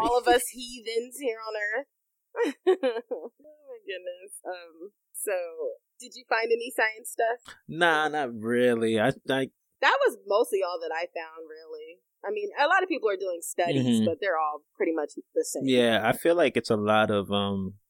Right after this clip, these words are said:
Speaker 2: interpretation, kinda. Like, there's no, like, just hardcore science, like, behind it. Some of it, there's some in there, but, like, it's kinda like, uh, on an individual basis. It's hard, like, what works for somebody
Speaker 1: Oh, yeah,
Speaker 2: won't
Speaker 1: yeah,
Speaker 2: work for another,
Speaker 1: exactly.
Speaker 2: so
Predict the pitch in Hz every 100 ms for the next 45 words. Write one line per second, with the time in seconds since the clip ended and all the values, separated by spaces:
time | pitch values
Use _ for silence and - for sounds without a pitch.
0 | _ - 113 - 113 - 104 - 113 -
1 | 139 139 _ - 131 135 135 139 123 101
2 | - 110 113 117 117 107 104 - - -
3 | - 113 110 101 - 113 107 104 - -
4 | 107 98 95 - - - - - _ _
5 | _ _ - 110 98 - 107 104 107 98
6 | 98 101 - _ _ _ - - 214 202
7 | 143 131 104 160 - 180 175 139 127 123
8 | 117 113 110 110 117 107 113 107 - -
9 | _ - - 139 170 147 117 - 117 104
10 | 117 110 113 117 107 113 104 101 92 101
11 | 110 - 98 98 - 104 107 98 98 95
12 | 104 98 107 - 113 - 113 113 110 107
13 | 107 104 101 160 120 117 98 110 104 -
14 | 107 101 104 101 101 98 - 101 92